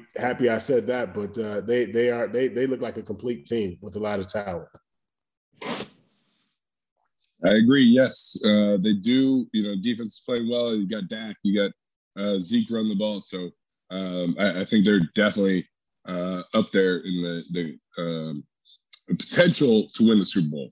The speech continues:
Speaker 2: Will they win it? I don't know, but they definitely have the potential.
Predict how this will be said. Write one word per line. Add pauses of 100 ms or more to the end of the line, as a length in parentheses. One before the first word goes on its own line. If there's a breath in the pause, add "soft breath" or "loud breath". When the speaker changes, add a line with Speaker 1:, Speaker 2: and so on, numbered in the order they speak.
(140)
Speaker 2:
Will
they
win
it?
I
don't
know,
but
they
definitely
have
the
potential.